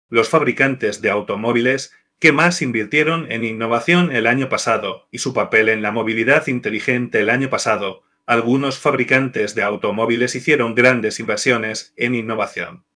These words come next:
Aquí te dejo una tabla con los más destacados. Fabricante, Tesla, inversión en innovación, uno coma quinientos millones, proyectos clave, mejoras en baterías y conducción autónoma.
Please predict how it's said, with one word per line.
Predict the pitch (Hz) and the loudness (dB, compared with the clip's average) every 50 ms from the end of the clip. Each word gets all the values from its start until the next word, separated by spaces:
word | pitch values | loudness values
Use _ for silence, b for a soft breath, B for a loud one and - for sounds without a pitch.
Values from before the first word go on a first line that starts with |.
| _ _ - | _ _ -16
Aquí | - - 151 147 | -8 -4 -4 0
te | 135 - 110 | 2 2 4
dejo | 120 123 127 - 120 | 4 4 4 2 2
una | 117 117 120 117 113 | 2 2 2 0 2
tabla | - 143 139 131 123 117 | 4 4 4 4 4 4
con | 113 117 110 110 | 2 2 2 2
los | 113 107 - | 0 0 2
más | 120 120 123 123 | 2 2 2 2
destacados. | 123 117 - 123 - 131 127 113 101 90 87 - - - _ _ _ _ _ _ _ | 2 0 0 2 4 4 4 4 2 -2 -6 -8 -12 -18 _ _ _ _ _ _ _
Fabricante, | - 131 123 113 - - 131 135 139 135 135 101 92 87 - _ _ _ _ _ | 0 0 2 0 2 2 2 2 2 -2 -4 -4 -6 -6 -8 _ _ _ _ _
Tesla, | - 147 147 - - 135 131 131 135 - - _ _ | 2 4 4 4 2 -2 -2 -2 -4 -6 -12 _ _
inversión | - 117 110 113 107 - - 147 147 151 147 139 | -8 -4 -2 0 0 0 2 2 0 2 0 0
en | 123 120 | 0 0
innovación, | 120 120 113 104 104 95 - - 120 110 95 87 80 - _ _ _ _ _ _ | 0 0 -2 -2 -2 -4 -4 -2 -2 -2 -2 -4 -8 -12 _ _ _ _ _ _
uno | - 127 135 139 131 - | -4 -4 -2 -2 -2 0
coma | - 110 110 110 110 | -2 -2 0 -2 -2
quinientos | - 110 107 120 127 127 131 135 - | -2 0 0 2 2 2 0 -2 -2
millones, | 113 113 110 131 131 127 117 113 - - | -4 -2 0 0 0 0 -2 -4 -6 -10
proyectos | _ - 120 117 104 117 127 - - - 120 117 - | _ -2 0 2 2 2 2 0 0 0 -2 -2 -2
clave, | - - 120 113 107 98 95 90 - _ _ _ _ - | 0 2 4 4 4 2 -2 -6 -8 _ _ _ _ -10
mejoras | 113 110 104 - 135 131 127 120 - | -8 -6 -2 0 2 2 2 0 0
en | 123 113 104 | -2 0 0
baterías | 117 113 - 117 117 117 123 117 110 - | 2 2 2 4 4 4 4 4 2 0
y | 120 110 | -2 -2
conducción | - 113 110 104 98 - - 139 135 131 | -2 -2 -2 -4 -6 -2 0 0 2 2
autónoma. | 117 107 104 98 113 110 104 95 85 85 85 - - | 0 -2 -2 -2 -2 -2 -2 -4 -8 -10 -14 -16 -18